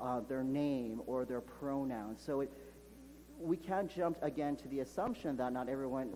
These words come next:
not everyone's gonna, um, take hormones or feel that they can take hormones, or they're not gonna, not everyone is going to opt for surgery because maybe surgery isn't right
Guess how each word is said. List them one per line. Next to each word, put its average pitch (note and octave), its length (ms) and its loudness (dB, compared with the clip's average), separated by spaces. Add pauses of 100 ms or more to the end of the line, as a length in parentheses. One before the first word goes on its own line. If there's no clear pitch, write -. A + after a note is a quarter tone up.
not F3 180 4
everyone's F#3 280 0
gonna, D#3 280 4 (480)
um, C3 380 6 (540)
take F#3 260 4
hormones F#3 560 2
or C3 60 0
feel D3 240 0
that C#3+ 140 0
they A2+ 80 -4
can D#3+ 300 -2
take D#3+ 220 0
hormones, D3+ 540 2
or C3+ 200 4
they're C3+ 120 0
not C#3+ 280 2
gonna, D3 180 0 (360)
not D3+ 180 2
everyone E3+ 420 4
is C3 180 2
going C#3 320 2
to - 140 -6 (100)
opt D3 320 -2
for D3+ 120 -2
surgery D3+ 640 -2 (460)
because C3 380 -2
maybe C#3 280 0
surgery B2+ 460 -2
isn't A2+ 240 -2
right A2+ 240 -2